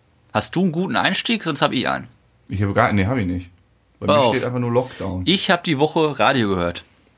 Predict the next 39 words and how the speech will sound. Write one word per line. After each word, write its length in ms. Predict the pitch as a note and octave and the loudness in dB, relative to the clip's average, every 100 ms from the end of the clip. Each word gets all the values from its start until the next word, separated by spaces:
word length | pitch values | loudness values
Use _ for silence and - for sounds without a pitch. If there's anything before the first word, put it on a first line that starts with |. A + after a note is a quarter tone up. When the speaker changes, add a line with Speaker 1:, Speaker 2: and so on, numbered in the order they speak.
| _ _ - | _ _ -10
Speaker 2:
Das 160 | F#2 | -8
ist 60 | G2 | -10
ein 100 | F2+ _ _ | -14 _ _
guter 300 | - C3+ F#2+ | -8 -4 -4
Einstieg. 480 | F2+ F#2+ - F#2 - - _ | -4 -8 -10 -14 -14 -20 _
Speaker 1:
Ja. 160 | - - - - - - - | -10 -10 -14 -20 -20 -20 -4
Und 280 | - A#2+ A#2 | 2 2 4
da 140 | C#3 F#3 | 2 2
ging 180 | F#3 | -2
es 160 | F#3 - | -4 -4
auch 160 | D3 D#3 | -4 -2
um 160 | C#3+ | 2
den 120 | B2+ | 4
Lockdown 540 | G#2+ A#2+ D3+ - G#3 G3+ | 4 2 0 0 2 2
und 100 | C#3+ | -2
da 80 | C#3 | -2
ging 160 | C#3 | -2
es 100 | C3+ | -4
speziell 560 | - B2+ - - C#3 F#3 | -4 -4 -4 0 0 0
um 120 | C#3 | -4
Frauen 420 | - - D3+ D#3+ | -4 0 0 0
und 140 | C#3 A#2+ | -2 0
Männer. 300 | A2+ G#2 - - _ _ - | 2 0 -4 -10 _ _ -8
Speaker 2:
Im 140 | C#3+ D3 | 0 2
Lockdown. 440 | C3 - F#2 F2 - | 2 0 -6 -6 -8
Speaker 1:
Im 180 | - B2 | 0 2
Lockdown. 520 | B2 B2 - F#2+ E2+ - _ - - - - - _ - | 4 2 0 -2 -2 -8 _ -20 -20 -20 -20 -20 _ -4
Und 200 | A#2+ A#2 | -2 -2
zwar, 520 | - A2+ D3+ A3 - | 0 2 2 2 -4
jetzt 260 | F3 D3+ B2+ | -6 -6 -4
musst 200 | C#3+ - | -4 -4
du 60 | F#3+ | -4
mir 80 | D#3+ | -4
erstmal 300 | D#3 C#3 B2 | 0 0 2
sagen, 420 | A2+ B2+ F#3+ C#3 | 2 2 2 -2
wie 80 | D#3 | 0
so 100 | D#3 | 0
ein 60 | |
Gespräch 800 | C3 B2+ - - B2 F3 A#3 - | 2 0 -4 -2 2 2 0 -6